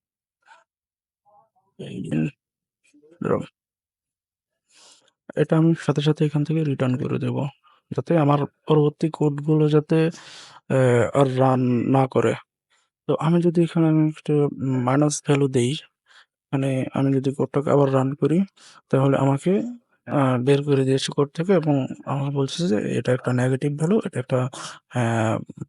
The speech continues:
আপনি পরের স্টেপে যেতে পারবেন না। এটা যখন পজিটিভ করবেন তখন এটা রান করবে।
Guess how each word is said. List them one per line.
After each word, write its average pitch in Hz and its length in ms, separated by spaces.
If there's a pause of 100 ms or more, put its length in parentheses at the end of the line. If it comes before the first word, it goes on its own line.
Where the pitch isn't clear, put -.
(220)
আপনি 131 260
পরের 143 300
স্টেপে 135 240
যেতে 135 180
পারবেন 117 240
না। 117 60
এটা 120 260
যখন 143 440
পজিটিভ 147 360
করবেন 170 240
তখন 135 320
এটা 131 200
রান 120 200
করবে। - 320